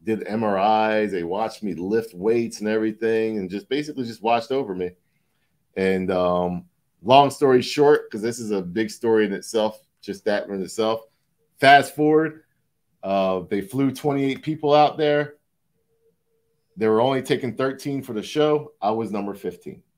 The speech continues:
Head of, uh, W W E talent relations just came to my room, let me know the news. They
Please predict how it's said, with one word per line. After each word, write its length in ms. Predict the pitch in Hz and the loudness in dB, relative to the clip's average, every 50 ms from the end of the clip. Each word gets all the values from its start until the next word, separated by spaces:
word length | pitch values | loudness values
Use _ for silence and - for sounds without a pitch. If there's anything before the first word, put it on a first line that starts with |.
| _ _ _ _ _ _ _ _ _ _ _ _ _ _ _ _ _ _ _ _ - | _ _ _ _ _ _ _ _ _ _ _ _ _ _ _ _ _ _ _ _ -2
Head 160 | 123 139 143 | 0 2 2
of, 180 | 143 131 113 127 | 2 0 2 2
uh, 220 | 127 123 123 120 | 4 4 4 2
W 260 | 117 104 135 131 135 | 2 0 -2 -2 0
W 240 | 131 131 127 127 127 | 0 -2 -2 -2 -2
E 400 | 127 131 131 131 127 120 110 - _ | -2 -2 -2 -2 -4 -6 -6 -10 _
talent 320 | - - 120 127 131 123 120 | -2 2 2 2 2 0 -2
relations 400 | 120 127 135 131 131 - 123 - | -4 -4 -4 -4 -6 -10 -12 -14
just 180 | 139 123 - | -16 -16 -14
came 240 | - - 127 127 127 | -8 -6 -6 -4 -4
to 80 | 120 117 | -4 -4
my 140 | 113 113 113 | -2 -2 -2
room, 500 | 113 117 139 151 147 143 147 147 143 - _ _ | -2 0 2 2 2 2 0 -4 -10 -16 _ _
let 180 | 95 113 117 120 | -6 -6 -6 -4
me 80 | 117 | -4
know 160 | 113 110 107 | -4 -4 -2
the 60 | 107 107 | -2 -2
news. 500 | 110 127 139 143 143 139 139 139 - _ _ _ _ _ _ _ | -2 -2 -2 0 0 -2 -4 -6 -10 _ _ _ _ _ _ _
They 80 | 170 | -8